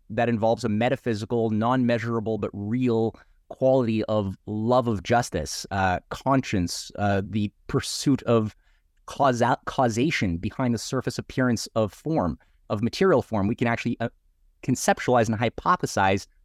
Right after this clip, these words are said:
solution concepts regarding why things happen, not just that they happen, but why, and then act upon those principles to change the future for the better.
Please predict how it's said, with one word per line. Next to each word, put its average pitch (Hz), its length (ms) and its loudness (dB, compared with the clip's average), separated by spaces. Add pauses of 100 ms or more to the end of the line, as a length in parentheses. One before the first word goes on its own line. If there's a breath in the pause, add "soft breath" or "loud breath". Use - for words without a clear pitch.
solution 143 520 -2
concepts 107 640 -2 (360)
regarding 123 480 2
why 120 260 2
things 131 240 0
happen, 95 340 -2
not 120 200 2
just 104 200 -4
that 110 220 0
they 92 180 -2
happen, 101 380 0
but 92 160 -6
why, 95 540 0 (480)
and 127 140 2
then 127 180 2
act 139 220 0
upon 110 540 0 (160)
those 120 240 -2
principles 117 760 -2 (300)
to 151 320 -2
change 175 380 -2
the 139 80 -2
future 147 340 -4
for 127 140 -2
the 113 80 0
better. 107 420 0